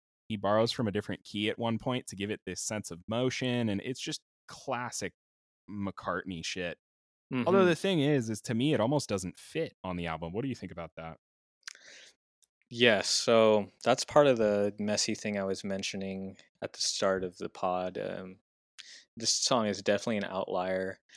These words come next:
Speaker 2: Um, but that's also why, going back to, like, the main argument I'm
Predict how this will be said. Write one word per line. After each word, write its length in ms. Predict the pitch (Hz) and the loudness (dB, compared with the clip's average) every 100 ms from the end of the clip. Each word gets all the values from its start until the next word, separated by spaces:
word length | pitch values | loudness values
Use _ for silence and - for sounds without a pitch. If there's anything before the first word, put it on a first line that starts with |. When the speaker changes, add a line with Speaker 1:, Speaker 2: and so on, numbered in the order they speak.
| - - - - _ _ _ - | -20 -20 -20 -20 _ _ _ 2
Speaker 2:
Um, 500 | 104 98 98 95 - _ _ _ _ _ - - _ | 4 4 0 -4 -10 _ _ _ _ _ -14 -14 _
but 140 | - 110 | -6 0
that's 300 | 120 131 - | 2 2 -2
also 400 | - 120 - 143 | 2 2 2 0
why, 600 | 110 101 101 98 98 104 - | 2 2 2 2 -2 -6 -6
going 200 | - 110 | -4 0
back 180 | 101 98 | -2 -2
to, 100 | - | -2
like, 160 | 95 - | -4 -4
the 80 | |
main 460 | 98 98 98 95 95 - | -6 -6 -6 -8 -8 -6
argument 400 | 101 101 98 95 | -4 -4 -6 -6
I'm 260 | 92 92 | -8 -12